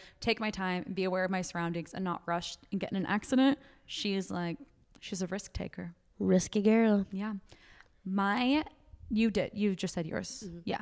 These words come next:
Speaker 1: Okay. <laughs> My next out, situationships and ghosting.
Speaker 2: I was gonna put situationships on mine.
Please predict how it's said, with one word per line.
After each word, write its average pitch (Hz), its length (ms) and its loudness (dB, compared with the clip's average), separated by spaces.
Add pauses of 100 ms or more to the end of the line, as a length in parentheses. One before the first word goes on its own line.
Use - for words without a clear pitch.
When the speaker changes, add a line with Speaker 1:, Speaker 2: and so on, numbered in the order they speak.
Speaker 1:
Okay. 202 200 0 (280)
<laughs> - 300 2
My 202 200 4
next 240 280 2 (100)
out, 185 380 4 (600)
situationships 247 1040 2 (120)
and 214 160 4
ghosting. - 500 -4 (1160)
Speaker 2:
I 185 160 10
was 202 140 8
gonna 196 160 8
put 160 140 6
situationships 165 720 0
on 170 120 -4
mine. 165 260 -10